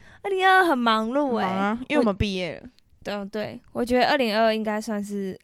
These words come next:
Speaker 1: 二十二年来最累的一年。<laughs> 最忙啊，也不累。
Speaker 2: 学测那一年啊，最忙。
Speaker 1: 那一年我还失恋。
Speaker 2: 干。
Speaker 1: <laughs> 干。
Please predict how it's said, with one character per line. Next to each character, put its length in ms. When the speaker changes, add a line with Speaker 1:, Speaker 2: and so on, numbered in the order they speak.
Speaker 1:
二 120
十 100
二 120
年 180
来 160
最 280
累 180
的 100
一 160
年。 340
<laughs> 480
最 160
忙 260
啊， 160
也 140
不 160
累。 300
Speaker 2:
学 280
测 280
那 160
一 40
年 280
啊， 360
最 160
忙。 240
Speaker 1:
那 180
一 20
年 140
我 80
还 120
失 280
恋。 200
Speaker 2:
干。 160
Speaker 1:
<laughs> 840
干。 240